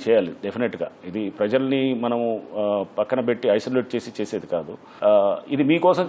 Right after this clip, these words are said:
చేస్తున్నాము అనేటటువంటి భావన ప్రజలు కలిగినప్పుడే వాళ్ళు మనతో ట్రావెల్ చేస్తారు. ఆ భావన కల్పించడం కూడా మా,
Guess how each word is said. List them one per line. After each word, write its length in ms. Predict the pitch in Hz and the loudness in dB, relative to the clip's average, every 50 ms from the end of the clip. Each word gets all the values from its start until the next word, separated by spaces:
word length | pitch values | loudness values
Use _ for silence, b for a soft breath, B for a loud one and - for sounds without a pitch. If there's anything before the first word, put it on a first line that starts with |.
| - 156 | 4 4
చేస్తున్నాము 580 | 156 147 151 - 151 151 147 147 151 147 127 | 4 4 4 0 0 2 2 4 4 2 2
అనేటటువంటి 480 | 135 143 139 123 127 135 131 127 120 147 | 2 2 2 0 0 0 0 0 0 -4
భావన 360 | 127 98 104 123 131 151 170 | -2 0 2 4 4 4 2
ప్రజలు 340 | 170 - 123 123 143 143 135 | 2 0 2 2 2 2 2
కలిగినప్పుడే 540 | 135 123 120 120 127 127 127 120 - - 208 | 2 0 0 0 0 -2 -4 -4 -4 -4 -2
వాళ్ళు 220 | 190 143 135 123 | 0 0 0 -2
మనతో 260 | 113 110 113 107 117 | -2 -4 -4 -4 -6
ట్రావెల్ 360 | 104 - 101 98 107 101 87 | -4 -2 0 0 0 0 -2
చేస్తారు. 520 | 85 - 78 - - - - - B B B B B B B B 113 | -6 -8 -10 -12 -16 -18 -18 -20 B B B B B B B B -2
ఆ 40 | 110 | 2
భావన 300 | 92 98 110 139 180 196 | 4 4 4 4 4 4
కల్పించడం 600 | 190 175 156 160 151 160 - - - 151 139 131 | 4 2 2 2 0 -2 -4 -2 0 0 0 0
కూడా 300 | 131 135 214 240 127 117 101 - - 110 | 0 0 -2 -2 -2 -4 -6 -10 -12 -10
మా, 220 | 104 117 117 117 | -6 -2 0 0